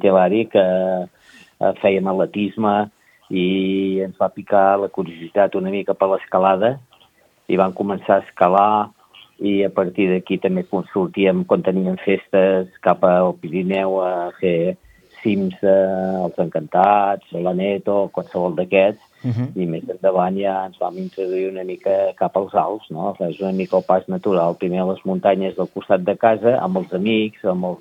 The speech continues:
Speaker 1: que anàvem a córrer cada dia feien, fent atletisme, i vas fent pas a pas.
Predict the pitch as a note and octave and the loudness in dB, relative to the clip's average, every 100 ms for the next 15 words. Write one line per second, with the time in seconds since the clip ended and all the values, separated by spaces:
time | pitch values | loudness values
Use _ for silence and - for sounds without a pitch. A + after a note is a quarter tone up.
0 | - F2 F2 F#2+ F#2+ F2 E2+ G2 F2 F2 | -4 -2 0 2 2 0 -2 -2 -2 -2
1 | G2 F#2 F2 F2+ F#2 F#2+ F2 F2+ F#2 - | 0 0 -2 -2 -2 -4 -6 -6 -6 -8
2 | - F2+ F2 F#2 G#2+ G#2 G#2 G#2+ B2 _ | -6 -4 -4 -4 -4 -6 -4 -4 -6 _
3 | _ _ _ _ _ - A2 F#2+ F2+ F2 | _ _ _ _ _ -8 -4 0 0 0
4 | E2 E2+ E2 - F2 E2+ E2 F2+ F2+ F2+ | 0 -2 -4 -2 -2 -2 -2 -2 -2 -6
5 | D2 D2 | -6 -6